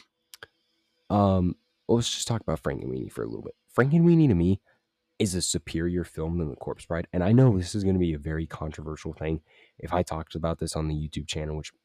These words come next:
maybe I'll put it out there, maybe I won't. I'm not afraid of controversy or anything. It's just, I don't really care to put this entire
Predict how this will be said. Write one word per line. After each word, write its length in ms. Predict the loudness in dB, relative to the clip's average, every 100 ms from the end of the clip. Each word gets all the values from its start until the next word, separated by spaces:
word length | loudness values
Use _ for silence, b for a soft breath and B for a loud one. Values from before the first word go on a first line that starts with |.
| -16
maybe 600 | -6 -4 -2 -2 -4 -6
I'll 100 | -8
put 220 | -8 -6
it 60 |
out 200 | -4 -4
there, 140 | -4 -2
maybe 260 | 0 0
I 40 | 0
won't. 260 | -4 -6 -8 _ _ _ _ _ _ _ 0
I'm 60 |
not 260 | 2 2 -2
afraid 300 | -2 -2 -2
of 100 | -6
controversy 720 | -6 -6 -6 -10 -12 -10 -8
or 100 | -6
anything. 380 | -6 -6 -6 -6
It's 120 | -8
just, 240 | -12 -14 -18 b b b b _
I 60 | -6
don't 120 | -4
really 200 | -4 -6
care 180 | -6 -4
to 60 | -4
put 260 | -4 -8
this 160 | -8 -10
entire 380 | -10 -10 -8